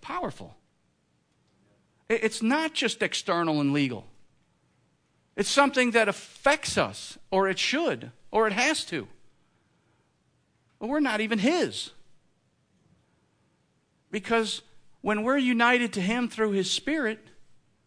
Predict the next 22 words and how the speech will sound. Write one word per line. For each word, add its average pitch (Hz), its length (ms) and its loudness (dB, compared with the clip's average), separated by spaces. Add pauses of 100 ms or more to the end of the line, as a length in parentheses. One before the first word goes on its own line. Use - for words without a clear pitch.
(280)
something 240 540 0
has 175 160 -2
got 208 260 0
to 220 60 -8
change 190 460 -6
in 143 80 -2
our 151 100 0
lives, 160 440 -4
doesn't 147 260 -6
it? - 80 -14 (1080)
You've 285 200 4
been 226 180 2
translated 254 880 0 (140)
from 208 180 0
the 185 80 0
power 226 420 4
of 180 80 -2
Satan 220 480 0
and 165 100 2
his 180 320 0
dark 190 520 6
kingdom 220 480 0